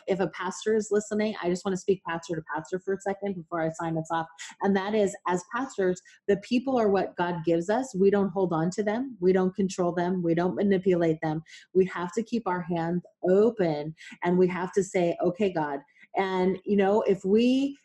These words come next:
if somebody says that they feel that they're supposed to leave and we don't feel that, it's still between them and the Lord. We have to trust God, and we have to, this is the hardest thing for a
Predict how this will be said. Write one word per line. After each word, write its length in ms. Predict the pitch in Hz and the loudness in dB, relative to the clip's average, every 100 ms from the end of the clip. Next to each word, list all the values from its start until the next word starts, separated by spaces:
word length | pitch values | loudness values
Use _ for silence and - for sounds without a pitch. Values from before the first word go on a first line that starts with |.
| - | 0
if 240 | 196 190 | 0 0
somebody 300 | - 247 269 | 0 0 0
says 320 | 247 214 196 185 | 2 2 0 0
that 160 | 180 | 2
they 160 | 185 190 | 2 2
feel 200 | 208 196 | 2 0
that 120 | 185 | 0
they're 140 | 185 | 0
supposed 300 | 185 - 175 | -2 -2 -2
to 80 | 180 | 0
leave 180 | 175 175 | 0 0
and 100 | 156 | 0
we 120 | 160 | 2
don't 180 | 185 180 | 2 0
feel 300 | - 156 185 | 0 0 0
that, 260 | 247 285 285 - _ _ - | -2 -4 -6 -16 _ _ -6
it's 160 | 185 - | -4 -2
still 180 | 196 185 | 0 2
between 360 | 180 - 170 | 0 0 0
them 180 | 160 160 | 2 2
and 100 | 160 | 0
the 80 | 156 | 0
Lord. 380 | 151 156 135 156 | 0 -2 -4 -2
We 160 | 165 160 - | -2 -2 -8
have 160 | 180 175 | -8 -6
to 100 | 180 | -6
trust 360 | 160 170 170 - | -4 -4 -6 -4
God, 220 | 165 156 151 | -4 -4 -2
and 140 | 165 | -2
we 120 | 165 160 | -2 -4
have 160 | 170 160 | -8 -6
to, 80 | 165 160 170 | -2 -2 2
this 160 | 190 | 2
is 160 | 180 165 | 2 -2
the 100 | 165 | -6
hardest 460 | - 185 196 202 | -2 -2 0 0
thing 220 | - 190 185 | -2 -6 -4
for 100 | |
a 80 | 175 | -6